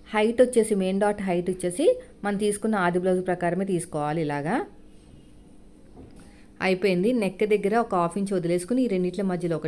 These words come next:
డాట్, ఈ రెండిట్లని బ్యాలెన్స్ చేసుకుంటూ మూడో డాట్, అంటే మార్కింగ్స్ అనమాట, అవి వేసేసుకుంటే మనకి ఫ్రంట్ పార్ట్ అనేది పర్ఫెక్ట్. చూడండి, ఇలా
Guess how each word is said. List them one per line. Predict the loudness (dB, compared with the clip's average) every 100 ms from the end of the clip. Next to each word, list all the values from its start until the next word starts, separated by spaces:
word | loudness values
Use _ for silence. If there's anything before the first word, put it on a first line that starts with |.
| -4
డాట్, | -4 -2 -4 -4 -6
ఈ | -4
రెండిట్లని | -2 -4 -6 -2
బ్యాలెన్స్ | -2 -2 -4
చేసుకుంటూ | -8 -6 -6 -2 -2 0
మూడో | 2 2 0
డాట్, | -6 -8 -6
అంటే | -2 -2 -4 -8 -4
మార్కింగ్స్ | -4 -4 -4 -4 -4
అనమాట, | -6 -8 -8 -10
అవి | -10 -14 -20 -20 -20 -20 -14 -2
వేసేసుకుంటే | 0 2 -2 -2 -2 0
మనకి | 0 0 -2
ఫ్రంట్ | -2 -2 -2
పార్ట్ | -2 -2
అనేది | -4 0
పర్ఫెక్ట్. | 0 0 -6 -8 -14 -14 -20 _ _ -16 -16 -20 -20 -6
చూడండి, | -2 -2 -4 -8 -6
ఇలా | -4